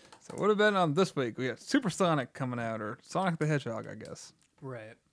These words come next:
Speaker 2: I guess we can bet on that 'cause I don't think that's gonna be good, but I hope it's gonna be fun.
Speaker 1: We can bet on that.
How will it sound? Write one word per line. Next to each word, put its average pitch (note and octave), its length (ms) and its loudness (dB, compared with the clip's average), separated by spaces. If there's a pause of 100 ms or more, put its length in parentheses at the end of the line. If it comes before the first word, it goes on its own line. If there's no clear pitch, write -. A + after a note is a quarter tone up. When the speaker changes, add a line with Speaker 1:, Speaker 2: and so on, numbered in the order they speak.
(200)
Speaker 2:
I D3+ 100 -4
guess F3 220 -6
we G#3+ 100 -10
can F3+ 160 -8
bet D3 180 -4
on C#3 160 -8
that C#3 280 -8
'cause C3+ 280 -12 (180)
I C3 140 -8
don't G3+ 160 -2
think F3+ 200 -4
that's C#3 220 0
gonna C3+ 180 -4
be B2+ 140 -6
good, B2+ 280 -8 (280)
but B2+ 140 -10
I A#2 160 -12
hope G3 360 -4
it's F#3+ 200 -6
gonna E3 260 -6
be D#3 160 -8
fun. B2+ 560 -12 (1500)
Speaker 1:
We B2+ 160 -6
can F#3+ 100 -4
bet F3+ 180 4
on D3 120 0
that. D3+ 200 0